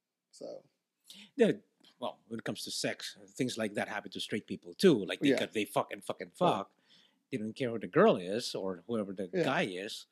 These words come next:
Speaker 1: I mean, in, in the straight world, if you're doing that to women, it's kinda so you're the man.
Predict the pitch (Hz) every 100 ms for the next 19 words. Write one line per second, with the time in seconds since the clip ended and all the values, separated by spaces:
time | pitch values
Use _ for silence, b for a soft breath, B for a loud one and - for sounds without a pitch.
0 | b b - 180 190 170 - 196 160 -
1 | 220 320 233 170 151 196 202 180 180 160
2 | 143 131 185 233 135 135 - 143 131 131
3 | 113 131 127 104 135 139